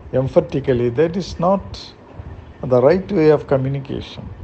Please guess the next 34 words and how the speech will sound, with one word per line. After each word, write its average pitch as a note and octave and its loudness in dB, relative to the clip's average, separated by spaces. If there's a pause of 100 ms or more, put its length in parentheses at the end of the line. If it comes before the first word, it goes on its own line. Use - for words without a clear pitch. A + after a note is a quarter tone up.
(640)
It G#3 2
will G#3+ 0
create G#3+ 2
unnecessarily D3+ 2 (100)
issues B2+ -6
among A#2+ -4
those C3 -6
people G3+ -2
involved B2+ 2
in B2+ -6
that D3 -2
conversation. F3 0 (840)
Yes, D#3 -2
we E3+ 0
have G#3+ 4
to D#3+ -2 (160)
give G3 -4
respect C3 -2
and G#2+ -4
get G#2+ -4
respect. - -8 (100)
We F3+ -2
have F3+ 2
to D#3 -8
give E3 -2
attention D3 0 (320)
and B2+ 0
get C#3 0
attention. - -6 (1000)
We A3 2
should A3 0
not G3+ 6
act D3 4
selfishly. - -2